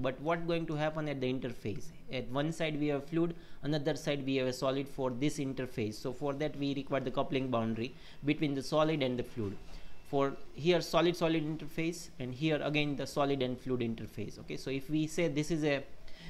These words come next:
uh, top air and the, uh, top wall, so what we required, we required the interface between the top wall to the, uh, sorry, top air to the top wall and top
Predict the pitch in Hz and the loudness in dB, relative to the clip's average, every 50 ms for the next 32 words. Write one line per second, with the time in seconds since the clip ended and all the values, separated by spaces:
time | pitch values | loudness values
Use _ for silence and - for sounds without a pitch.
0 | 156 143 - - - 139 135 135 131 131 131 - - - 160 170 175 175 - - | -8 -8 -6 -2 2 4 4 4 4 2 0 -2 2 6 8 8 8 8 4 -4
1 | - - - - 147 135 120 123 139 - - - - - - - 135 131 131 127 | -10 -8 -2 0 2 2 2 0 -2 -6 -10 -14 -14 -12 -6 -4 -2 -2 0 2
2 | 131 127 127 123 123 127 - - - 123 127 123 117 117 113 117 110 107 - - | 2 2 2 2 0 -2 -6 -8 -6 -4 -2 -2 0 0 -2 -2 -4 -6 -8 -8
3 | - - - - - - 147 143 - - 143 139 127 117 120 127 - - - 127 | -8 -8 -8 -6 0 0 0 2 2 2 2 4 4 4 2 0 -4 -4 -4 -2
4 | 123 131 143 139 147 151 143 143 139 - 147 147 147 143 139 131 135 127 135 - | 0 2 2 2 2 0 -2 -2 0 2 2 4 4 4 2 0 0 0 0 0
5 | 151 135 135 131 127 127 127 131 139 143 139 - 156 147 135 131 135 135 - 147 | 0 0 0 2 0 0 0 0 -2 -4 -2 -2 0 0 0 0 -2 -2 0 -2
6 | 131 127 127 120 127 120 113 113 - - - - - - - - - - 233 - | -2 0 0 0 0 -2 -2 -4 -8 -10 -10 -10 -10 -6 0 2 2 2 2 2
7 | 170 175 165 170 175 185 - - - - - - - - - - - 151 135 160 | 2 2 4 4 2 0 -4 -8 -12 -14 -12 -12 -10 -12 -10 -6 -4 -2 0 0
8 | 175 202 - - - - - - 123 117 117 120 - - - 135 131 123 - 156 | 0 -2 -4 -10 -14 -12 -8 -4 -2 -2 -2 -2 0 0 2 2 2 4 4 4
9 | 160 156 - 156 156 147 135 156 143 139 131 - 156 143 147 147 160 151 156 151 | 6 6 4 4 2 2 0 -2 -2 -2 -2 0 2 0 0 0 0 0 0 0
10 | 143 135 123 123 117 - 151 156 156 - - | 0 0 -2 -2 0 4 4 4 4 4 0